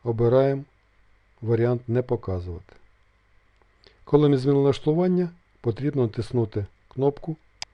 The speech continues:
"Оновити параметри показу". Для полегшення перевірки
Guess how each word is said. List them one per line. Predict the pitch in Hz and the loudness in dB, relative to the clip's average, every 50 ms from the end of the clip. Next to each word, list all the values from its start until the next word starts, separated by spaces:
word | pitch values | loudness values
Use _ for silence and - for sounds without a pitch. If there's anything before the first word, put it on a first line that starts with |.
| _ _ _ _ _ - | _ _ _ _ _ -6
"Оновити | 143 135 127 120 117 113 131 139 - 151 | -2 0 2 4 4 4 4 2 2 0
параметри | - - 107 104 113 113 110 110 - - 107 | -4 -2 0 0 0 0 -2 -2 -4 -6 -8
показу". | 98 - 98 92 - 92 90 90 98 95 - _ _ _ _ _ _ _ _ _ _ _ _ _ _ _ _ _ _ _ _ _ _ _ _ _ _ _ _ _ _ _ _ _ _ _ _ _ _ _ _ _ _ _ _ _ _ _ _ _ _ _ _ _ _ _ _ _ _ - | -6 -6 -8 -8 -6 -6 -8 -8 -10 -14 -16 _ _ _ _ _ _ _ _ _ _ _ _ _ _ _ _ _ _ _ _ _ _ _ _ _ _ _ _ _ _ _ _ _ _ _ _ _ _ _ _ _ _ _ _ _ _ _ _ _ _ _ _ _ _ _ _ _ _ -12
Для | 120 117 120 123 139 139 139 143 143 | -6 -2 2 6 8 8 8 6 4
полегшення | - - - 151 143 139 135 131 - - 135 131 135 123 | 0 2 6 6 8 8 6 4 2 0 0 0 0 2
перевірки | - 139 135 139 143 165 185 180 - - 123 104 | 4 6 6 6 6 4 4 2 2 0 -4 -4